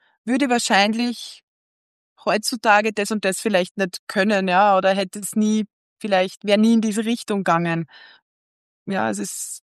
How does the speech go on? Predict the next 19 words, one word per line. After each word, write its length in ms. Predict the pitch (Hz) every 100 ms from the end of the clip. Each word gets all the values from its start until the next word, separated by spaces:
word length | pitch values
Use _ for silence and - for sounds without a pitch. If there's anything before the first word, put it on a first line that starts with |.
| _
von 140 | - 220
dem 180 | 226
her, 180 | 240 233
wie 60 | 226
gesagt, 440 | 226 - 208 -
ich, 220 | 208 -
ich 180 | - -
bin 160 | - 233
da 100 | 233
wirklich 280 | 226 240 226
davon 300 | 233 - 214
überzeugt, 720 | 220 220 - 202 196 214 -
dass 240 | 214 -
jeden 320 | 202 196 220 226
Job, 260 | - 196 - -
den 120 | 202
man 140 | 196
macht, 460 | 190 180 - - - _ - - _ _ -
ähm, 720 | 190 190 190 196 196 196 190